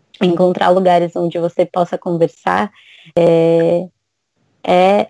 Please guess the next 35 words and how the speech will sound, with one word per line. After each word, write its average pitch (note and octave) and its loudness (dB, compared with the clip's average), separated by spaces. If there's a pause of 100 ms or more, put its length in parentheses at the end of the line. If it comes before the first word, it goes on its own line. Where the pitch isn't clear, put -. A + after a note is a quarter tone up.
(100)
é G#3+ 2
também A3+ 0
experimentar G#3 -2
essa G#3 -6
multiforme G3 -6
graça F3 -6
de F3 -8
Deus, F3 0
sabe? D#3+ -6 (560)
E F3+ 2
pra G#3 0
mim G#3 2
foi A3 -2
muito G#3 -2
importante. F3 -4
Se G#3 -4
eu, G3+ 2 (320)
se A3 2
eu G#3+ 4
continuo G#3+ -2
no A#3+ 0
meu G3+ 0
caminho G3 -4
de F3 -6
espiritualidade, E3+ -2
se - -4
eu F3+ 0
continuo G3+ -2
acreditando F3 -2
nele, E3+ 0
se F3+ -2
eu F3 2
continuo F#3 -2
construindo F#3 -2
ele, F3 2